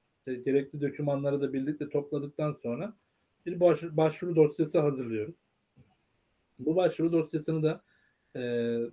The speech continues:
biz hazırladıktan sonra firmayla birlikte kendi kep adreslerinden ihracatçı birliğinin kep adresine gönderiyoruz. Artık D S sisteminden giriş yapılarak bunları,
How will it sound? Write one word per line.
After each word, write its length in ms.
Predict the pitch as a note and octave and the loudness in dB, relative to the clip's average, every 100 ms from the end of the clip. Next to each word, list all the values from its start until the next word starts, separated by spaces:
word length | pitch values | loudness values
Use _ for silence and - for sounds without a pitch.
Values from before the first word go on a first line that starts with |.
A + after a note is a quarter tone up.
| - _ _ _ _ _ _ D3+ | -10 _ _ _ _ _ _ -6
biz 160 | D#3+ | 0
hazırladıktan 640 | E3 D3+ D#3 D#3 D#3 F3+ D#3+ | 2 4 4 2 0 -2 -2
sonra 340 | - C3+ - | -2 -2 -2
firmayla 460 | - E3+ C#3+ C#3 C3+ | -2 0 2 0 -2
birlikte 440 | B2 A#2+ G3+ G3+ - C#3 - | -4 -6 -4 -4 -8 -18 -6
kendi 500 | D#3 D3 D3 E3 - | -4 -2 -2 -4 -4
kep 220 | D#3+ D#3 | -4 -2
adreslerinden 800 | C3+ B2+ B2 - A2 B2 F3+ G3 - | -2 -2 -8 -8 -10 -8 -8 -10 -12
ihracatçı 600 | D#3 C#3 C#3+ C#3 C3+ - D3 | -6 -2 0 0 -2 -4 -8
birliğinin 340 | B2 B2 F3 | -6 -6 -6
kep 220 | - D3 | -6 -2
adresine 500 | D3 C3+ C3+ D3 D3+ | -2 -2 -4 -4 -6
gönderiyoruz. 600 | C#3+ B2+ A2+ G#2+ G#2+ E3+ - _ _ _ - | -2 -4 -4 -6 -6 -8 -12 _ _ _ -10
Artık 360 | C3+ - D#3 - _ _ _ _ | -8 -6 -8 -10 _ _ _ _
D 200 | C#3 D3 | 2 4
S 140 | C#3+ | 2
sisteminden 680 | D#3 B2 - B2+ A#2 A2 A2 | -2 -6 -6 -4 -4 -6 -6
giriş 280 | A#2 A#2+ A#2 | -6 -6 -4
yapılarak 460 | B2 B2 A#2+ A2 G2 _ _ _ _ - | -6 -4 -4 -4 -6 _ _ _ _ -14
bunları, 360 | C3 B2+ A#2+ | -8 -6 -6